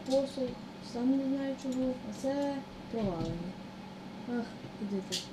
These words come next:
Зараз закриється воно. Це провалений може бути,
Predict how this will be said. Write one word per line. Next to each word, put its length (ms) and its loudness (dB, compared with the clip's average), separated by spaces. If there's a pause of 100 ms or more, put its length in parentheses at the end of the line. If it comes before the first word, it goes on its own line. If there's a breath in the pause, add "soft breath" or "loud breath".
(100)
Зараз 260 4
закриється 420 4
воно. 240 -2 (1900)
Це 80 4
провалений 600 6
може 220 8
бути, 240 0